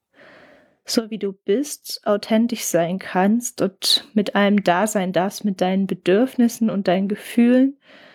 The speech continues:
Und ja, dass du genau darin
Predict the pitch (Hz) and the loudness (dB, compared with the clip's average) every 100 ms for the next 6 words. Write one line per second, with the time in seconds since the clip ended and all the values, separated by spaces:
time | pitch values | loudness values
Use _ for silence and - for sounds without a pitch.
0 | - - _ _ - 202 190 190 196 - | -20 -20 _ _ 0 2 4 2 0 -2
1 | - - _ _ _ _ _ _ _ _ | -4 -4 _ _ _ _ _ _ _ _
2 | _ _ _ _ _ _ - - 277 233 | _ _ _ _ _ _ -20 -6 -4 -4
3 | - _ _ _ _ _ _ _ _ _ | -12 _ _ _ _ _ _ _ _ _
4 | _ - 208 - - 190 190 190 220 240 | _ -4 -4 -2 -4 -2 -2 0 0 2
5 | 190 208 214 214 208 220 | 0 0 0 -2 -2 -6